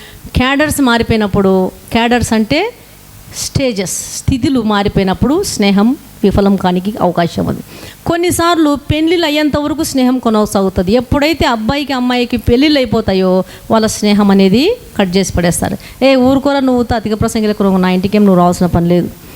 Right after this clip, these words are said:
"ఇంకా నువ్వు వద్దులే తల్లి, నాకు చాలు, నా పెళ్ళైంది, నా భర్త, నేను, నా కుటుంబం" అని. అట్లా ఫ్రెండ్‌షిప్ అనేది వివాహమైన తర్వాత కట్ అయిపోతుంది, క్యాడర్స్ మారిపోయిన తర్వాత కట్ అవుతుంది, విదేశాలకు వెళ్ళడం వలన కట్ అవుతుంది. కొన్ని కొన్ని సందర్భాల్లో కొన్ని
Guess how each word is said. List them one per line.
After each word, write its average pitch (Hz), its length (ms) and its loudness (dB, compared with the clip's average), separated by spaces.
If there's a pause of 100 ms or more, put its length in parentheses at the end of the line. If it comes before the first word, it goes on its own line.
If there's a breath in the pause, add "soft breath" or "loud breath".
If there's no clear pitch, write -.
(260 loud breath)
"ఇంకా 254 120 2
నువ్వు 247 200 4
వద్దులే 262 280 0
తల్లి, 240 280 0
నాకు 220 280 0
చాలు, 208 160 2
నా 208 120 2
పెళ్ళైంది, 202 420 2
నా 196 120 4
భర్త, 180 300 0
నేను, 190 260 2
నా 190 140 2
కుటుంబం" 180 460 0
అని. 294 180 2 (280)
అట్లా - 260 -4
ఫ్రెండ్‌షిప్ 339 520 -2
అనేది 285 340 -2 (440 loud breath)
వివాహమైన 254 640 0
తర్వాత 214 480 0 (260)
కట్ 220 200 -4
అయిపోతుంది, 180 680 -2 (360 loud breath)
క్యాడర్స్ 285 420 -2
మారిపోయిన 254 400 0
తర్వాత 233 300 -2
కట్ 208 300 -4
అవుతుంది, 175 460 2
విదేశాలకు 294 580 0
వెళ్ళడం 254 380 2
వలన 240 240 2
కట్ 202 260 -4
అవుతుంది. 180 480 0 (260 loud breath)
కొన్ని 311 200 -2
కొన్ని 302 180 -2
సందర్భాల్లో 277 600 0
కొన్ని 269 360 0